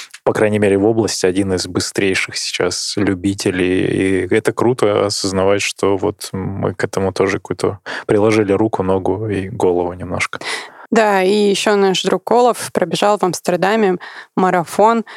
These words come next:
Speaker 2: очередной свой, с красивым результатом три тридцать три.
Speaker 1: Олаф, это, кстати, для него была историческая такая петля. Он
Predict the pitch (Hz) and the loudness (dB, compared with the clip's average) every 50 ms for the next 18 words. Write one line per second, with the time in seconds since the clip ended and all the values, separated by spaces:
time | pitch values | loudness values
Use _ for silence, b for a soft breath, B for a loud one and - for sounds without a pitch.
0 | B B B B B B _ _ _ - 381 - - - - 180 175 180 175 175 | B B B B B B _ _ _ -4 -4 -2 -2 0 0 2 2 4 4 4
1 | 180 180 180 175 - - - 160 160 160 156 - - - - - - 165 - - | 4 4 2 2 0 -2 -2 -2 -2 -2 -2 -4 -4 -4 -4 -4 -4 -4 -6 -4
2 | - - 208 233 226 208 185 180 185 180 - 175 160 151 - 202 220 220 - 175 | 0 0 2 2 2 2 2 2 2 0 0 -2 0 2 2 2 4 2 2 0
3 | 175 165 - 202 202 - - 185 190 - - - 160 - - 160 160 151 - - | 0 0 0 0 0 2 2 0 0 0 -2 -4 -2 0 -2 -2 -2 0 2 6
4 | 156 190 196 170 139 - - - 127 117 123 135 131 - - 120 120 120 117 - | 6 8 8 6 4 2 2 2 4 4 4 4 4 4 2 2 2 2 0 -2
5 | - 131 113 - 113 110 113 113 117 120 131 123 113 110 104 107 - - - 113 | -2 0 0 2 2 4 4 4 4 4 4 4 4 2 2 0 0 0 0 2
6 | 110 117 117 - - - - - 104 104 98 - - 98 - - 110 101 95 95 | 2 2 0 -2 -4 -6 -4 -2 0 0 2 0 -2 -4 0 0 2 2 2 2
7 | 98 95 90 - - 110 - - 110 117 117 120 120 110 - - - 104 101 101 | 2 2 0 0 -4 -4 -2 0 2 4 4 4 4 2 2 2 2 2 2 2
8 | 101 98 | 0 -4